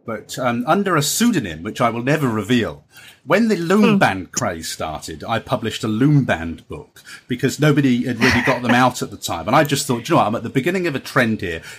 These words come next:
Speaker 1: I'm just gonna re-," I, I rattled it out over a weekend. And I just thought, "I'm gonna
Speaker 2: Yeah.
Speaker 1: test this. I wanna see how it goes."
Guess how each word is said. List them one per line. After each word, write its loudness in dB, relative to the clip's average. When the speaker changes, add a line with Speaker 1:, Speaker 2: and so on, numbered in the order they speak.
Speaker 1:
I'm -6
just -4
gonna -4
re-," 2
I, 0
I 2
rattled 0
it 0
out 4
over -4
a -2
weekend. -4
And -2
I -4
just -4
thought, -4
"I'm 0
gonna -4
Speaker 2:
Yeah. 2
Speaker 1:
test 0
this. -8
I -4
wanna -2
see -8
how 0
it -8
goes." 0